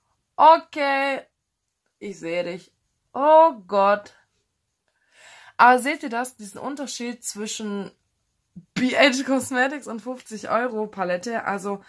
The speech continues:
rein theoretisch hätte ich jetzt auch komplett in der Festival bleiben können.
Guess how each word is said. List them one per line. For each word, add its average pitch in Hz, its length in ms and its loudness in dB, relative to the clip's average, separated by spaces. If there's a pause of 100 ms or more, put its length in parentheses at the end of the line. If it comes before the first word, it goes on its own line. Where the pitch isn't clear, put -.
(520)
rein 240 340 -2
theoretisch 247 680 -6
hätte 226 160 -8
ich 226 100 -12
jetzt 220 180 -12
auch 202 160 -8
komplett 233 720 -6
in 233 200 -8
der 240 140 -2
Festival 240 560 -6
bleiben 220 400 -4
können. 254 360 -8